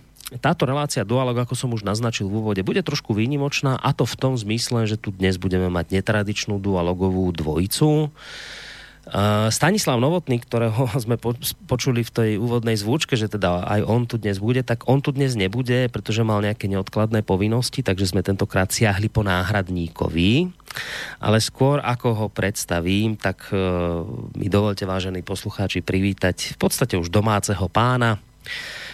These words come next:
ktorý je stabilnou tvárou tejto relácie, vysokoškolského pedagoga, mediálneho analytika a publicistu Petra Žantovského, ktorého máme na Skype.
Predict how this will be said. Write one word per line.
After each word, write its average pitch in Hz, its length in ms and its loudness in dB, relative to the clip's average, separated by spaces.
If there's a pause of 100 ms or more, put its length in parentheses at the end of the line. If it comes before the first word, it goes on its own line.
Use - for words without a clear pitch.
(140)
ktorý 101 400 2
je - 80 -4
stabilnou 123 640 0
tvárou 120 400 0
tejto 107 320 -4
relácie, 107 640 0 (160)
vysokoškolského 95 800 -2
pedagoga, 110 720 2 (160)
mediálneho 104 560 2
analytika 90 720 -2
a 82 160 -6
publicistu 110 720 -4
Petra 98 320 2
Žantovského, 95 640 0
ktorého 92 320 -4
máme 92 240 -4
na 78 80 -4
Skype. 123 640 2